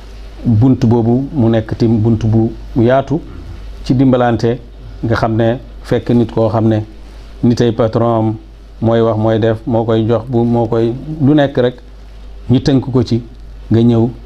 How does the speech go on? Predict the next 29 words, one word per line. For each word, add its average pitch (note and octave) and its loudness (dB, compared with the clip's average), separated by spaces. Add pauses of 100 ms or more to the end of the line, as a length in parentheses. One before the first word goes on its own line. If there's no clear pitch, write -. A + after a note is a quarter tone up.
(300)
dindi C#3 4
ko B2 2
ci - -2 (120)
tinki F#3+ 2
boobu. D3 2 (1000)
Loolu A#2 2
la A#2 2
Alquran G#2+ 0 (400)
tuddee G#2+ 2 (220)
fakku - -2
raqaba. F2 -4 (920)
Muy A2 2 (540)
diine A#2+ 4
joo A2+ 2
xam A2 0
ne A2 2 (520)
dëgg-dëgg, A2+ 2 (760)
euh, A2+ 0
mat C3 4
na B2+ 0 (840)
te B2+ 0
rafet C3+ 2
na B2+ 2
ci - -4 (100)
xel, C#3 0 (680)
rafet B2 2
na A#2+ 2
ci A2 -4 (120)
xol, C3+ 0